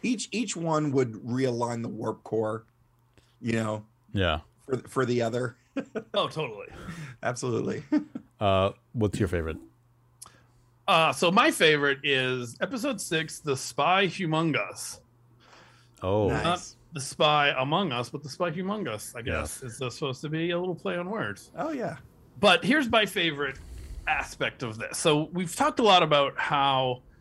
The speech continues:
Speaker 3: the show, we've never been sure, are we in the universe or are we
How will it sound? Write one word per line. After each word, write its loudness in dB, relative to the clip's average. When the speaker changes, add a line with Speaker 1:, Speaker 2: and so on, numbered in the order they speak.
Speaker 3:
the -2
show, 2
we've -2
never 6
been 4
sure, 2
are -2
we -4
in 2
the 2
universe 2
or -2
are 4
we 0